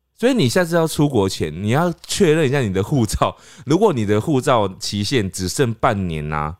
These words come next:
你就要去换护照。你不能说，“哦，我还有。”那你这样你就会卡在机场，跟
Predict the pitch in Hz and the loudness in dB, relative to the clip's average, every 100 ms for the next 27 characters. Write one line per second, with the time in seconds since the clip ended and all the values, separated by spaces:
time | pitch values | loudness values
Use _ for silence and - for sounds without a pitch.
0 | _ 107 85 120 110 110 - 95 92 90 | _ -8 0 2 2 -2 -2 -2 -2 -6
1 | 85 82 90 120 123 98 98 - 120 117 | -4 -4 -4 -2 0 0 -2 -4 -2 -2
2 | - - 143 117 - _ _ - 101 107 | -6 -8 -4 -4 -6 _ _ -8 -4 -4
3 | - 180 135 151 131 104 123 - 80 101 | -4 -6 -2 -2 0 0 0 -2 -4 -4
4 | 90 92 82 82 101 104 | -6 -10 -10 -8 -6 -6